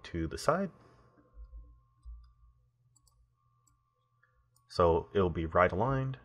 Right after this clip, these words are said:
and it'll be in the center. And then I will use the rect tool to sort of butt it up against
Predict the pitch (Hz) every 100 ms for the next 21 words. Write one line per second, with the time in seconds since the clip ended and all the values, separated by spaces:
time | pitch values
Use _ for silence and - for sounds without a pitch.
0 | - - - - 82 78 80 76 - 120
1 | 127 123 - _ _ _ _ _ _ _
2 | _ _ _ _ _ _ - 92 82 82
3 | 80 90 85 82 82 85 78 - 82 92
4 | 101 - 104 98 98 98 - 87 85 80
5 | 82 - - - 85 78 87 85 85 82
6 | 80 85 80 -